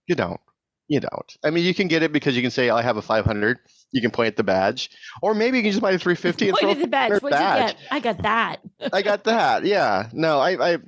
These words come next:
Speaker 1: I, it's, it's, it, this is def-, this is not an, uh, again, I'm, I'm gonna tell you, it's, it's not a performance vehicle.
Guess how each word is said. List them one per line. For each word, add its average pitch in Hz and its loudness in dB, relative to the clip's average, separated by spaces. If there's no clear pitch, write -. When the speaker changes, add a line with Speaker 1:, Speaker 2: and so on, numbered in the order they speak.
Speaker 1:
I, 147 2
it's, - -6
it's, - -4
it, 147 0
this 170 0
is 160 2
def-, 156 -2
this 165 -2
is 165 0
not 139 0
an, 123 0
uh, 110 0
again, 135 0
I'm, 113 0
I'm 123 0
gonna 127 2
tell 131 0
you, 120 2
it's, 110 -4
it's - -4
not 170 0
a 151 0
performance 139 -2
vehicle. 123 -2